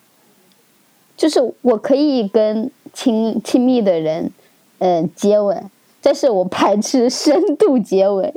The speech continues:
就是湿吻。就很多，很，我，我之前听过很多很多这样子的故事。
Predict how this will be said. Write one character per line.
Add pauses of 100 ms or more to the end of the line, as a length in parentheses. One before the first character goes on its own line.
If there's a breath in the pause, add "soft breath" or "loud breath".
就
是
湿
吻。 (2000 loud breath)
就
很
多，
很，
我，
我
之
前
听
过
很
多
很
多
这
样
子
的
故
事。